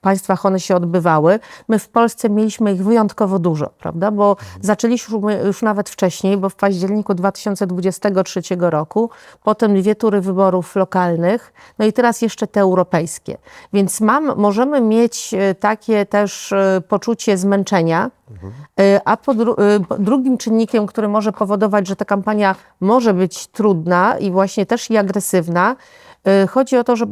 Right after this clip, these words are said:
Speaker 1: strategie będą nakierowane na to, aby się wyróżnić i żeby dotrzeć z przekazem. Stąd te przekazy mogą być głośne i kontrowersyjne, ponieważ sam parlament i jego działalność jest jeszcze mało rozpoznawalna w Polsce.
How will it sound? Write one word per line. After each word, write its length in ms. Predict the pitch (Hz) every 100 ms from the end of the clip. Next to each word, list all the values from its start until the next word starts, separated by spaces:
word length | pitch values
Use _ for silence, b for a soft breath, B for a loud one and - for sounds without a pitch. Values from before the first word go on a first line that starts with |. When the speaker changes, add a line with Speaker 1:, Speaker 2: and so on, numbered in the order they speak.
| -
Speaker 1:
strategie 500 | 202 - 214 262 247
będą 580 | 208 233 233 233 226 220
nakierowane 600 | 208 214 214 208 220 226
na 140 | 214
to, 160 | 220 226
aby 180 | 208 190
się 180 | - 220
wyróżnić 640 | 196 202 190 175 190 220
i 80 | 214
żeby 220 | 196 190
dotrzeć 420 | 190 214 - 190
z 100 | -
przekazem. 720 | - - 196 185 165 180 208 254 B B B B
Stąd 300 | - 220 -
te 80 |
przekazy 440 | 208 - - 214 208
mogą 300 | 208 196 196
być 160 | 185
głośne 420 | 180 208 220 - 202
i 40 |
kontrowersyjne, 880 | - 202 202 190 196 - 180 175 220
ponieważ 420 | 240 247 226 233
sam 280 | - 269 269
parlament 720 | 262 226 233 269 214 190 180
i 180 | - 196
jego 280 | 208 220 220
działalność 680 | 196 208 190 175 202 240 - B B B
jest 140 | 220
jeszcze 260 | 254 - 247
mało 300 | 233 311 311
rozpoznawalna 760 | 294 - 269 269 262 262 214
w 80 | 180
Polsce. 480 | - 165 156 - -